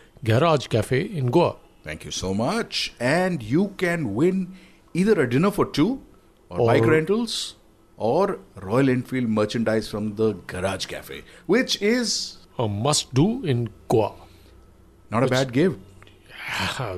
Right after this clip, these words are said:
Speaker 1: and considering we're just a month away from Ridermania.
Speaker 2: Oh, yeah.
Speaker 1: So what do you have to do?
Speaker 2: So you take a photo, uh, of the must-do in wherever you stay or wherever you want to take us to. A must-do of that place,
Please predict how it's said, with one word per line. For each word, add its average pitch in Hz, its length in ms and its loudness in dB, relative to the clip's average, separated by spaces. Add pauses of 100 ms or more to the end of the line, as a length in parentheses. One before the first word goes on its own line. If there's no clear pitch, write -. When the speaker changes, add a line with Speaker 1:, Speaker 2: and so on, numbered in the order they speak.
Speaker 1:
and 127 420 0
considering 151 500 4
we're 147 120 8
just 131 240 0
a 156 40 2
month 131 220 2
away 139 180 6
from 127 160 -2
Ridermania. 139 540 2
Speaker 2:
Oh, 226 140 4
yeah. 240 500 2 (440)
Speaker 1:
So 151 100 4
what 151 140 8
do 208 60 6
you 208 40 8
have 196 120 6
to 190 100 0
do? 226 200 2 (180)
Speaker 2:
So - 120 -2
you 190 160 2
take 226 160 2
a 262 80 0
photo, 160 440 0 (680)
uh, 131 300 4 (100)
of - 340 0
the 214 100 4
must-do 160 920 -2 (120)
in 190 440 -4
wherever 139 280 4
you 131 160 2
stay 104 320 0
or 107 180 -2
wherever 123 340 4
you 123 100 2
want 113 140 0
to 117 60 0
take 101 240 -4
us 87 180 -8
to. - 160 -16 (520)
A 113 60 -14
must-do 147 720 -2
of 117 300 -4
that 127 280 -2
place, 123 440 -2